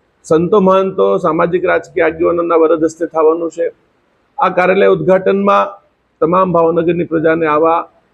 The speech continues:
અને કાર્યક્રમને સફળ બનાવવા માટે સલાહ સૂચન માટે પણ હું આગ્રહ કરું છું, વિનંતી કરું છું. શ્રાવણ માસના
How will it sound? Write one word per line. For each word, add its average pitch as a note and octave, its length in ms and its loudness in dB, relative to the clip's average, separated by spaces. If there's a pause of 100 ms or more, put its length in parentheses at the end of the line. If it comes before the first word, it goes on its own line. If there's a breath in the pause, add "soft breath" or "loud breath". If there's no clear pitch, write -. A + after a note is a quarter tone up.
(260)
અને F3+ 280 2
કાર્યક્રમને F3+ 640 0
સફળ F3 300 0
બનાવવા E3 320 2
માટે E3 240 2
સલાહ D#3+ 300 0
સૂચન D#3+ 340 -2
માટે D3 240 -2
પણ C#3+ 200 -2
હું C#3+ 320 -6
આગ્રહ C#3 340 2
કરું D#3 280 -2
છું, D#3+ 240 -10
વિનંતી C#3+ 340 -6
કરું D3+ 240 -6
છું. D#3+ 180 -12 (1120)
શ્રાવણ F#3+ 240 2
માસના G#3 720 2